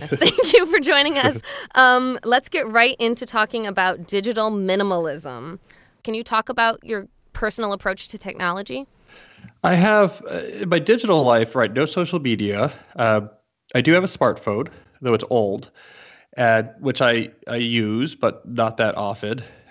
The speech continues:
Speaker 2: I blog, though. So this is something I really like. I've been blogging since two thousand and seven, so I'm sort of an old timer, but I love that technology. So I've been blogging for over a decade and sort of have a big audience on that website. And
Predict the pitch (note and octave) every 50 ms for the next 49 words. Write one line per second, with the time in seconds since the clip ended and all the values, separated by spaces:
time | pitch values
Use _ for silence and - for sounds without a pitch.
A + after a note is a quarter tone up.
0 | _ - A2+ A2 G#2+ G#2+ G#2+ G#2+ G#2+ G#2 G#2 G2 G#2 - A2 A#2+ C#3+ E3 F#3 F3
1 | D3+ C#3+ A2+ G#2 F#2+ D2+ - - - - - - _ _ _ - - - A#2+ A2
2 | G2+ - - _ - E3+ C#3 D#3 G#3 - G3+ - - F3+ - C#3+ A#2+ A#2+ A2 A2+
3 | A#2+ A#2 G#2+ G#2+ A2+ A#2+ A#2+ A2+ G#2+ G#2 - A2 A2+ A2+ G#2+ - A2+ A2+ B2 C3
4 | C3+ C3+ A#2 A2+ - A#2 G2 - - - A#2+ A2+ A#2+ A2+ A2 G#2 A2 G#2+ G2+ F#2
5 | - - - A#2 A2+ G#2 F#2 F#2 F2 - - F#2 F2+ - - G2+ G#2 - - C3+
6 | C#3 B2+ A#2 A#2 A2+ - A2+ B2+ C3+ - A#2 G2+ F#2+ F2+ G2 G2+ - - - -
7 | - - - - - _ - C3 C3+ C#3+ C#3 C#3 D3 C#3 C3 A#2+ A#2 A#2+ - A#2+
8 | A#2 - G#2+ G2+ F#2+ F#2+ F#2+ - - G#2+ C#3+ - _ _ - - - A#2 G#2+ A2+
9 | G#2 - A2+ A2+ A2+ A2+ B2 A#2+ - A#2+ A2 A2 A2 G2 - G2+ G2+ - A2 G2+
10 | G#2+ A2+ G#2+ F#2+ F2+ - _ _ _ _ _ - - A2 G#2+ A2+ A2 G#2 - -
11 | G#2+ G2 - - G#2+ G#2 G2+ G#2 G#2 G#2 G2+ - - - - - _ - - G#2+
12 | G#2+ G2 G2+ G2 - F#2 G2 F#2+ F2+ - - G#2+ A2 C3 - - - - - -
13 | - - - _ _ - - A2 A2 A2+ A2+ A2+